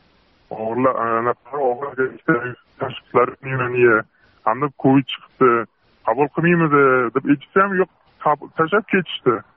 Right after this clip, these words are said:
O'sha, o'sha davrda gaplashgan davrimiz, sharoit juda ham og'ir. Hech kim qaramayapti. O'zimizga o'zimiz dorilar aytdilar, dorilar olib kelib berdim. Iltimos qildik. O'sha medstral orqali, o'sha, o'sha medstralga iltimos qilib,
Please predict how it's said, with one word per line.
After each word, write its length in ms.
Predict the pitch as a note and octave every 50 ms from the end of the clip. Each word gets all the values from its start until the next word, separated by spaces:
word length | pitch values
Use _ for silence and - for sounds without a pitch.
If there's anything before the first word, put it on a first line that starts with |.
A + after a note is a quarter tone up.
| _ _ _ -
O'sha, 180 | - - B2 -
o'sha 260 | - C3 - D3+ C3+
davrda 400 | C3 C3+ C3+ C3+ C3 B2 B2+ A#2+
gaplashgan 480 | A#2+ C3 C3+ - C3+ B2+ - - C3 B2+
davrimiz, 400 | B2+ B2+ B2+ C3+ C#3 D3 D3 - - D#4 - - _
sharoit 400 | - - C#3 C#3 D3 D3+ C#3 -
juda 160 | C#3 C#3+ D#3
ham 80 | E3 D#3
og'ir. 460 | C#3+ C#3 C3 A#2+ A#2+ A#2+ A#2 A2+ - _ _ _ _ _ _ _
Hech 200 | _ _ - -
kim 160 | D#3+ E3 E3
qaramayapti. 720 | - - C#3+ D3 D3 D3 D3 C#3 C3 B2 - _ - B2+ A#2 A#2 A#2 A2+ - _ _ _ _ _ _ -
O'zimizga 440 | C3+ C#3 C#3+ D3 D3 C#3+ D3 D#3
o'zimiz 560 | E3 D#3+ D#3 D3 C#3+ C3+ B2+ B2 B2 A#2+ A2+ _ _ _ _
dorilar 440 | - B2+ C3+ C#3+ D3 D3 D3 D3+ D3
aytdilar, 360 | C#3+ - - D3 C3+ C3 C3 B2
dorilar 340 | A#2+ A#2 A#2+ B2+ B2+ B2+
olib 120 | B2+ B2+ -
kelib 200 | - B2+ B2 B2
berdim. 420 | B2 A#2 A#2 A#2+ A#2+ A#2 A#2+ A#2+ _ _ _ _ _ _ _ _
Iltimos 400 | A#2+ A#2+ - D3+ D3 C#3+ C#3+ - _
qildik. 500 | _ - C#3+ D3 C#3+ D3 D#3+ E3 D3+ - G#2+ G#2+ G#2+ G#2+ G#2+ A2 A2 _
O'sha 300 | _ - G#2+ G#2+ - C3 A#2+ A#2
medstral 560 | A2+ A2+ B2+ C3 - - _ - C#3 C#3 C3+ -
orqali, 400 | A#2+ C3 B2+ - C3 B2+ C#3 C#3
o'sha, 200 | B2+ - - B2 A#2 G#2 - - -
o'sha 200 | A2 - - - - _ A#2+ A#2
medstralga 560 | A#2+ A#2 A#2 A#2+ - _ _ B2 A#2+ A#2 A#2+ A#2+
iltimos 440 | A#2+ A#2 A#2 - B2 A#2+ B2 C3 -
qilib, 240 | _ - C#3 D3